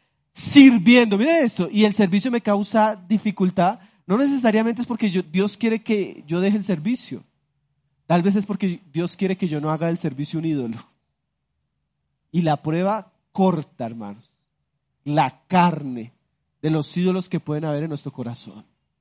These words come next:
Gracias a Dios por eso.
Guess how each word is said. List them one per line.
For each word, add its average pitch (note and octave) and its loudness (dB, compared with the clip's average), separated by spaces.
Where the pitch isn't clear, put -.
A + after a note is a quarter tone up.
Gracias C4+ 8
a B3 4
Dios G#3+ 2
por G3+ 0
eso. E3+ -4